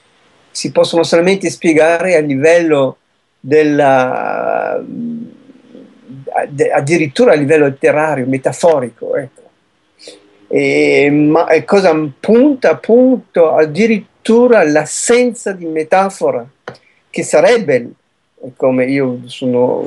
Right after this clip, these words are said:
come sai, ma, mm, sono, eh, molto colpito, diciamo, dalle teorie del, del, della psicanalisi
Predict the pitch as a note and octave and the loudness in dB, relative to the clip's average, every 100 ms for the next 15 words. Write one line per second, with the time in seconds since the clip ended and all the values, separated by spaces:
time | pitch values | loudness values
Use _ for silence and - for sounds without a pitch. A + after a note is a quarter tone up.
0 | - - C3 B2+ - D3 C3+ B2+ - _ | -8 -6 -2 -2 0 0 0 -2 -8 _
1 | _ _ - C#3 C3+ - A2+ D3 C#3 C#3 | _ _ -4 -2 0 0 -2 -2 -2 -2
2 | C3+ - E3+ D#3 C#3+ C3+ C3 B2+ _ _ | -4 0 2 4 2 4 2 0 _ _
3 | _ - _ - - C#3+ A2 A2+ C#3+ C#3+ | _ -20 _ -6 -2 -2 -2 -2 0 2
4 | C#3+ - - C#3 C#3 C3 - C#3 C3+ D3+ | 0 -4 -4 2 2 2 0 -2 -2 -4
5 | D3 D#3 C#3 C3 B2+ D3 C#3 C3+ C3 B2+ | -4 0 0 0 2 2 2 2 2 2
6 | B2 C#3+ C#3+ D3 B2+ B2 A#2+ A#2+ A#2+ A#2+ | 0 0 2 2 2 2 0 2 0 0
7 | A#2 A#2+ A#2 - - C#3+ C#3+ C3+ C3 B2+ | 0 2 0 -4 -4 0 2 2 -2 -4
8 | C#3 E3+ | -8 -12